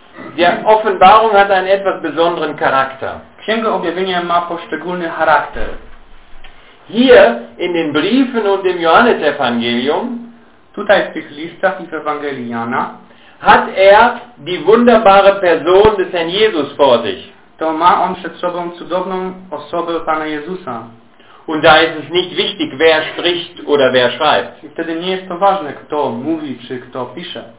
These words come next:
Speaker 1: Sondern da ist alleine die Person des Herrn Jesus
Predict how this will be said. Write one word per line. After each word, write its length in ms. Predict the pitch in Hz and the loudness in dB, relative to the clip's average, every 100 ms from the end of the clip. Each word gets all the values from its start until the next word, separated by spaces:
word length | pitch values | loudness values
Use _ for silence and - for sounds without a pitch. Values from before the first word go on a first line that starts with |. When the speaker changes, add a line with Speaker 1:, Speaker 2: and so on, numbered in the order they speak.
| _ _ _ _ _ _ _ 123 | _ _ _ _ _ _ _ 0
Speaker 1:
Sondern 480 | 175 220 233 240 233 | 4 4 6 4 4
da 160 | 196 170 | 4 4
ist 220 | 170 170 - | 2 -4 -4
alleine 680 | 165 165 180 208 226 226 - | 0 2 2 2 2 -2 -4
die 140 | 170 170 | -8 0
Person 500 | 156 139 175 196 185 | 0 2 2 2 2
des 160 | 170 | -2
Herrn 180 | 165 147 | -4 -4
Jesus 380 | 170 185 165 | 0 0 0